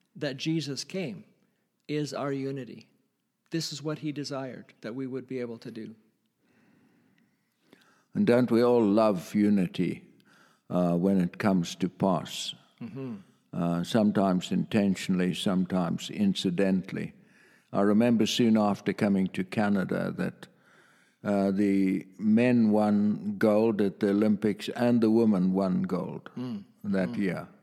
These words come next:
Speaker 1: Mm-hmm.
Speaker 2: And, uh, the unity it produced in Canada,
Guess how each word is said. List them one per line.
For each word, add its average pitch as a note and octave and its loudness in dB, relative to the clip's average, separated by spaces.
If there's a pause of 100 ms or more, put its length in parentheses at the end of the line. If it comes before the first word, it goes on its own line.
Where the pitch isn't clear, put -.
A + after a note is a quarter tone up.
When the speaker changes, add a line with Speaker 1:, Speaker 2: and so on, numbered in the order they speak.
Speaker 1:
Mm-hmm. A#2+ -12 (280)
Speaker 2:
And, G2 2
uh, F#2+ 0 (480)
the G#2 2
unity A#2+ 2 (440)
it G#2 -4
produced G#2+ 2
in F#2+ 2
Canada, F#2 -2